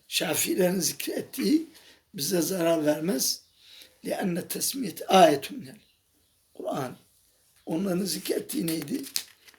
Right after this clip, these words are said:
Onu kaçırdım, bir dakika. Hani onlar, e, men tereke fakat tereke mi'ete arba'ate aşer ve ay.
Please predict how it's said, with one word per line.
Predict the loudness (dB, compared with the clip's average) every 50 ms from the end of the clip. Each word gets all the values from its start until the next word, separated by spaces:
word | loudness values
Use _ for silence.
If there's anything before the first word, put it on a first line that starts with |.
| -20 -14 -12
Onu | -12 -12 -10 -10
kaçırdım, | -12 -10 -8 -10 -10 -10 -10 -12 -12 -12 -12 -12
bir | -14 -14
dakika. | -14 -16 -16 -14 -12 -8 -6 -6 -8 -8 -12 _ _ _ _ _ _ _ _ _ _ -20 -20 _ _ -20 -20 -20 -20 -20 -20 -20 -20 _ _ _
Hani | -8 -4 -4 -2 -4 -4 -8 -10 -18 -20 -20 -20 -20 -20 -18 -18 -16 -16 -18 -20 -20 _ -20 -14 -6 -4
onlar, | -2 0 2 2 2 2 0
e, | -2 -10 -16 -18 -18 -14 -12 -12 -12 -12 -14 -16 -18 -18 -20 _ _ -20 -20 -20 _ _ -20 -20 -20 -20 -20 -20 _ _ -10
men | -4 -2 -2 -2 0
tereke | 0 -2 0 0 0 0 0 0 2
fakat | 2 0 0 -2 -4 -6 -6 -6 -8 -20 _ _ _ -20 -20 _ -6
tereke | -2 -2 0 0 -2 -2 -4
mi'ete | -2 -2 0 0 0 0 0 -4 -2
arba'ate | -2 -2 -2 0 -2 -2 -4 -6 -6 -8 -10
aşer | -6 0 0 0 0 -2 -6 -8
ve | -8 -6
ay. | -6 -6 -6 -8